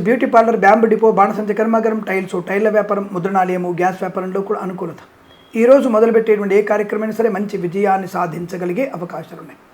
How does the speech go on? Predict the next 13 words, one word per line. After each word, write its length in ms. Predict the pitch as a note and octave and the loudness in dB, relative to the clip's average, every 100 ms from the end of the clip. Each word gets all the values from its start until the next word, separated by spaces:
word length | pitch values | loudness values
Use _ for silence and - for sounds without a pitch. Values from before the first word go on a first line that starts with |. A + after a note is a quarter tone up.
| _ _ | _ _
బొటిక్స్, 380 | F3 G3 G3 - | -2 0 0 -4
బ్యూటీ 240 | E3+ G3 G3+ | 0 0 0
పార్లర్, 260 | F3+ F3 F3 | -2 -2 -2
బ్యాంబు 220 | F3+ F3 | -2 -2
డిపో, 160 | F3 F3 | -4 -2
బాణసంచ 360 | F3 F3+ F#3 F#3 | -4 -4 -10 -8
కర్మాగారం, 420 | G3+ G#3 G#3 G3+ | -8 -6 -6 -8
కన్‌స్ట్రక్షన్, 560 | F#3+ F3+ F3 F3+ - E3+ | -8 -10 -10 -12 -8 -4
రియల్ 140 | F#3+ | -2
ఎస్టేట్, 240 | F#3 F#3 E3+ | -4 -6 -6
మద్యపాన, 360 | F3 F3+ F3 E3+ C#3 | -4 -4 -4 -6 -6
హోటల్ 280 | F3+ G3 G3 | -6 -4 -4
వ్యాపారం, 320 | F#3+ F#3+ F#3+ | -2 -4 -6